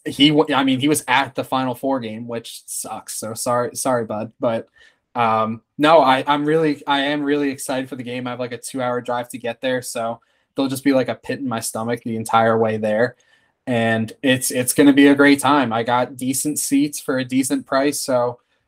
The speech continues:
I'll be behind the basket by the Duke bench. So t-, keep a lookout for a kid wearing the blue polo.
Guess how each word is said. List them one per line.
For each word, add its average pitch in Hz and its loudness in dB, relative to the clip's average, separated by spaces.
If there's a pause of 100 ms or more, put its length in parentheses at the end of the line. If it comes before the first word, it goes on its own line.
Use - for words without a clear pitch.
(140)
I'll 120 -2
be 131 2
behind 139 2
the 143 -2
basket 135 -2 (180)
by 131 -2
the 135 -4
Duke 131 -2
bench. 127 -4
So 113 -6
t-, 135 -8
keep 143 0
a 143 0
lookout 123 -2
for 123 -2
a 127 -12
kid 135 -4
wearing 127 0
the 117 -4 (140)
blue 131 0
polo. 113 -2